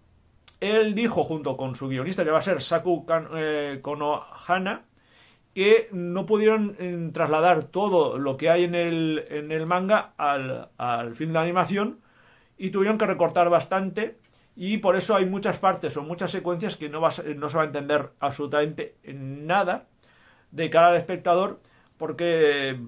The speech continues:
eh, ya de por sí es difícil, y si encima le recortas, pues todavía más, ¿vale? Eh, Ayumu Watanabe es responsable del film y, del film y, y el drama de Space Brothers,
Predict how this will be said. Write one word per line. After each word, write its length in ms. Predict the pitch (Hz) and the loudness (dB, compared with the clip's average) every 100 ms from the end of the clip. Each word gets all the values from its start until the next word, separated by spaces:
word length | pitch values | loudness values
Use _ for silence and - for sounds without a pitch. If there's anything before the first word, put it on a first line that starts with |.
| - - | -16 -6
eh, 180 | 151 139 | -6 0
ya 200 | 160 175 | 2 4
de 120 | 160 | 2
por 120 | 147 | -2
sí 100 | 180 | -2
es 60 | 170 | -2
difícil, 440 | 160 160 202 220 - | 0 -2 -4 -8 -10
y 120 | 156 | -10
si 140 | 135 143 | -6 -6
encima 280 | 135 170 | -2 2
le 60 | 160 | 2
recortas, 360 | 151 147 143 170 | 2 -2 -4 -4
pues 220 | 139 - | -6 -6
todavía 280 | 120 127 127 | -6 -4 -2
más, 360 | 170 110 - _ _ _ - | -2 -2 -8 _ _ _ -2
¿vale? 320 | 135 196 - | 0 0 -2
Eh, 360 | 180 185 180 170 | -2 2 4 2
Ayumu 260 | 151 175 247 | 2 2 4
Watanabe 460 | 240 240 208 214 220 | 4 4 2 4 4
es 100 | 190 | 4
responsable 560 | 190 185 160 175 196 | -4 -2 0 0 0
del 220 | 165 156 139 | 0 0 0
film 300 | 196 208 196 | -2 0 -2
y, 480 | 156 156 143 131 | -2 -2 -2 -6
del 460 | 123 135 131 123 123 | -6 -4 -4 -4 -6
film 280 | 117 185 170 | -4 -4 -4
y, 60 | |
y 800 | - 143 139 135 127 123 127 123 | -8 -6 -4 -2 -4 -6 -8 -6
el 200 | 113 113 | -6 -8
drama 420 | 117 175 190 233 - _ _ _ _ _ | -2 0 0 -4 -8 _ _ _ _ _
de 340 | - 160 202 - | -12 -4 -4 -2
Space 520 | 170 - 180 180 175 | -4 -2 0 2 0
Brothers, 640 | 156 185 214 240 269 - - | 0 2 6 4 2 -8 -18